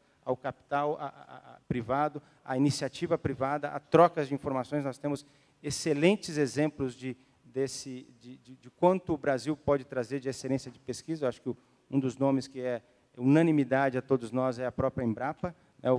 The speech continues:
o que ela tem feito globalmente do ponto de vista de desenvolvimento de agronegócio, e isso também é necessário.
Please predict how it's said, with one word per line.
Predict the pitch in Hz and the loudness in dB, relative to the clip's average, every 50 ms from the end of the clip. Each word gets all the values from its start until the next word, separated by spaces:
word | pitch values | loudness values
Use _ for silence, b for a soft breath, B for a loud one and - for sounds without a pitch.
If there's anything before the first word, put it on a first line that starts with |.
| 123 - | 2 -2
o | 120 113 - 123 123 - | -4 -4 -4 -6 -12 -8
que | - | -6
ela | 127 123 120 | -4 -4 -2
tem | - - 123 110 | -2 -2 -4 -4
feito | - - 127 127 123 - 123 117 107 107 - 117 113 117 117 123 120 - - - | -2 -2 -2 -4 -2 -4 -8 -8 -8 -10 -14 -20 -14 -12 -12 -12 -12 -14 -18 2
globalmente | - 139 156 160 143 139 123 120 127 139 151 147 - 135 | 10 10 10 12 12 8 6 6 6 4 2 2 0 -6
do | 120 | -6
ponto | - 127 127 117 | -2 -2 -2 -2
de | 120 | -4
vista | 120 117 - - | -10 -14 -16 -18
de | 120 | -20
desenvolvimento | 113 113 120 120 113 107 123 123 123 120 120 | -16 -12 -10 -10 -6 -4 -4 -4 -6 -6 -10
de | 113 117 120 113 b b b b b b | -12 -12 -12 -12 b b b b b b
agronegócio, | - 123 117 123 120 123 120 110 120 135 156 156 - - b b b b b b _ | -8 -4 -2 0 0 0 0 0 0 0 0 0 -4 -10 b b b b b b _
e | 139 143 156 170 | -6 -2 0 0
isso | 175 - - - 185 - - _ | 0 0 -2 -6 -8 -10 -4 _
também | 170 160 151 147 170 185 185 | 2 4 4 6 4 4 4
é | 175 | 2
necessário. | 170 160 - - - - - - 123 117 110 101 | 2 0 -2 -4 -8 -6 -4 -4 -4 -4 -4 -6